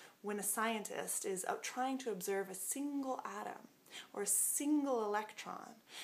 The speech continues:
that, that just the very act of them observing it changes it. Just the very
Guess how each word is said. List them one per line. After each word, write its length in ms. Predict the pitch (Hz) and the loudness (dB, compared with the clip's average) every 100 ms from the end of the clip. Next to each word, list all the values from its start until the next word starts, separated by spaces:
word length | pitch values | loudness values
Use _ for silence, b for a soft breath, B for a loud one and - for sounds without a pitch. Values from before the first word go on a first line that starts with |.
| B 214 | B 2
that, 360 | 202 - - | 2 2 -2
that 340 | 208 190 190 - - | 0 2 0 -8 -4
just 320 | - 330 - | 0 2 2
the 80 | 247 | 2
very 320 | 226 254 269 - | 2 2 0 4
act 480 | 254 - - - - | 4 4 -2 -8 -4
of 140 | 214 180 | -2 2
them 300 | 214 214 220 - | 2 2 -2 -2
observing 640 | 208 180 233 254 254 180 | -2 4 4 4 2 -4
it 140 | 180 - - - | -8 -14 -20 -12
changes 540 | - - 240 226 - - | -4 -2 -2 -4 -4 -10
it. 100 | - - _ B B - | -14 -20 _ B B -4
Just 180 | 226 | 2
the 80 | 226 | 2
very 320 | 190 254 311 | 4 4 4